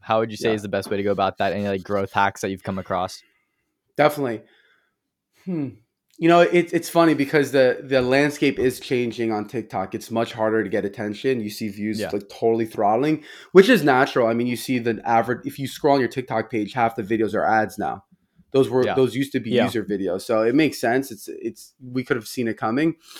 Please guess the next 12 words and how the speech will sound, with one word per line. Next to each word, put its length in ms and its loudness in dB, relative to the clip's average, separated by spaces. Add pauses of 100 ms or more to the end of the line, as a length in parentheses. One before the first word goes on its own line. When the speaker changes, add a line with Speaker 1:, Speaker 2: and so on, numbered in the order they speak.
(320)
Speaker 2:
but 100 4
I 80 8
really 360 4
think 180 -2
it's 160 -2
so 220 0
important 640 -2
to 120 -6
just 220 -6
unequivocally 720 -2
be 140 -6
yourself. 640 0